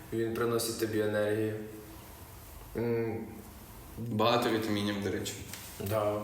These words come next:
Speaker 1: вітаміни — це добре. По суті, Рево — це, ну, якщо ти з'їш корзину фруктів, тобто банан, яблуко, апельсин,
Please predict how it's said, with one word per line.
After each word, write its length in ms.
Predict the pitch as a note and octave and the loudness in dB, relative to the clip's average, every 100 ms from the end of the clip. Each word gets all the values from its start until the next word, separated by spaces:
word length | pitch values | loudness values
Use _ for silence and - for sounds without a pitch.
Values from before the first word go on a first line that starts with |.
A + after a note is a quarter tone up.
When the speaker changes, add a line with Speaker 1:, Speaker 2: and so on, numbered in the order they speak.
| G#2 | -2
Speaker 1:
вітаміни — 460 | G#2 A2+ A#2 A#2+ | 0 2 2 2
це 300 | A#2 A#2+ A#2 | 0 2 2
добре. 280 | A#2 A#2+ A2+ A2+ - - - - - - - - - - - - - - - - - - | 4 2 2 0 -4 -8 -12 -12 -10 -10 -10 -10 -10 -12 -12 -12 -12 -10 -10 -8 -8 -2
По 100 | C3+ | 0
суті, 340 | - A#3+ A#2+ A2 | 2 2 4 4
Рево — 420 | G#2+ C#3 G3+ E3 - | 6 4 4 4 2
це, 460 | B2+ A#2 A2+ G#2+ G#2 | 4 6 6 6 4
ну, 160 | B2+ G#2 | 4 2
якщо 200 | G#2 B2 | 2 2
ти 140 | B2+ | 2
з'їш 220 | A#2+ B2+ | 4 4
корзину 360 | B2+ A2+ A#2+ A#2+ | 4 2 2 2
фруктів, 400 | A#2+ A3 - A#2+ | 2 2 2 0
тобто 200 | G2 F#2+ | 0 0
банан, 380 | G2+ A2 B2 A2+ | 2 6 6 6
яблуко, 380 | A2 G#2+ G#2+ G#2 | 4 4 2 2
апельсин, 460 | G2+ G#2 - D3+ | 2 2 2 0